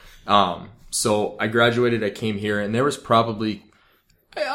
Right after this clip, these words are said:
I would say close to ten, maybe a little bit more from my class that actually came to U N I because that's just where people went. Um, so, like, I knew people that were coming here, but I really wasn't the best of friends with everybody that was coming here.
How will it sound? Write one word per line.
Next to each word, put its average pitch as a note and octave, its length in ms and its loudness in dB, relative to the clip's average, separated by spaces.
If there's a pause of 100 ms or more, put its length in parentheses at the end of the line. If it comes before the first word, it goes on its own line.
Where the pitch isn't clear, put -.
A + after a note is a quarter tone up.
(120)
I A3 40 2
would G#3+ 180 4
say A#2 500 4
close A2+ 340 0
to G#2 100 -8
ten, G2+ 340 -4
maybe G2+ 180 0
a G2+ 60 0
little G2+ 200 -2
bit F#2+ 180 -6
more F#2+ 580 -2
from G#2+ 200 -6
my G2 120 -2
class G#2 320 -4
that G2+ 80 -4
actually F#2+ 320 -4
came B2+ 320 -2
to A2+ 80 -4
U F2+ 220 -4
N D#2+ 80 -10
I D#2+ 220 -12
because F2+ 760 -6
that's G2 220 -2
just - 340 -8
where G#2 320 2
people G2+ 320 -6
went. G2 380 -2 (460)
Um, F#2+ 480 0
so, - 180 0
like, C#3+ 200 2
I C3+ 120 2
knew B2 260 0
people A#2 280 -4
that G2 120 -2
were F#2+ 100 -4
coming A2 260 -4
here, C#3 420 -4
but A2 200 -2
I G#2 40 0
really A2 560 0
wasn't G2+ 480 -2
the F#2+ 80 -6
best F#2 300 -6
of F#2 80 -10
friends F#2+ 340 -6
with E2 200 -10
everybody E2 500 -8
that E2 140 -12
was E2+ 120 -10
coming - 260 -12
here. - 260 -16